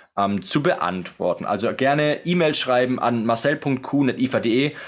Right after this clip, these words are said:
und dann sende ich sie gerne an die Sandra weiter und kann dir da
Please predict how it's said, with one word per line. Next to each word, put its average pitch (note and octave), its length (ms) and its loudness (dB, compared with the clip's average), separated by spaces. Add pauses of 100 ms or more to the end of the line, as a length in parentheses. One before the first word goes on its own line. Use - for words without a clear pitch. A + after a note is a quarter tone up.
(220)
und A2 140 0
dann G#2+ 280 0 (100)
sende G#2+ 320 0
ich - 100 -2
sie G2+ 160 -4
gerne G#2 300 0
an G2+ 160 -2
die G2 280 0 (160)
Sandra G2 420 0
weiter A2+ 280 0
und G#2 120 -2
kann G2 240 -4
dir F#2 80 -2
da F2+ 300 -4